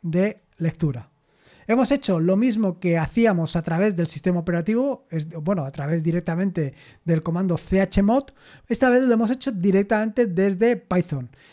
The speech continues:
Es decir, todas las operaciones que haces habitualmente desde el sistema operativo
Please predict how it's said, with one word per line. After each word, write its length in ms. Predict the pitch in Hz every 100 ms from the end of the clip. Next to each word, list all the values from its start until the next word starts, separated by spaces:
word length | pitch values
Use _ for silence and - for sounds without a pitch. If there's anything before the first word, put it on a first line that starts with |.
| -
Es 140 | 190
decir, 420 | 190 - 180 127 _ _
todas 240 | 190 202
las 220 | 208 202 202
operaciones 560 | 196 185 - 220 175
que 120 | -
haces 200 | 180 170
habitualmente 760 | 170 156 156 156 170 202 190 147
desde 580 | 135 143 170 160 160 156
el 60 | 139
sistema 360 | - 147 156 151
operativo 600 | 156 156 214 214 254